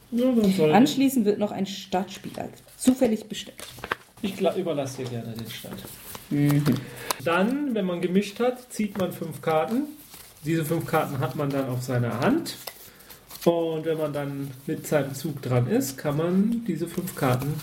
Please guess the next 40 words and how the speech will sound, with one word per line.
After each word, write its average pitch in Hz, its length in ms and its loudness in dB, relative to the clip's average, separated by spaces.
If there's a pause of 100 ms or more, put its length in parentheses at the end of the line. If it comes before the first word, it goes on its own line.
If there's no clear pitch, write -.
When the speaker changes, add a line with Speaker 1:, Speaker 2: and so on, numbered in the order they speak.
(100)
Speaker 1:
einsetzen, 123 600 0 (140)
so 135 160 0
wie 139 60 2
Sandra 123 360 0
das 131 200 -2
jetzt - 280 -6
tun 123 260 -2
wird. - 320 -10
Speaker 2:
Ich 214 260 4
fang 131 320 -4
mal 202 340 2 (100)
an. 127 220 -6 (260)
Äh, 196 120 0
Speaker 1:
Ah, 190 300 4
Moment, 165 360 -2
wir 147 140 0
haben 160 140 -4
jetzt 160 300 -6
noch 156 180 -4
nicht 156 220 -6
gesagt, 135 440 -2
was 139 180 -2
man 127 180 2
machen 127 260 0
kann, 120 240 0
wenn 117 120 2
man 113 160 -2
dran 107 260 -4
ist. 101 160 -4
Wenn 131 100 4
man 131 160 4
dran 135 320 2
ist, 190 240 -2
kann 156 180 -4
man 147 140 -4
grundsätzlich 135 920 -2 (240)
einmal 143 380 0
eine 127 120 -2
Karte 123 300 -4
kaufen 127 680 -2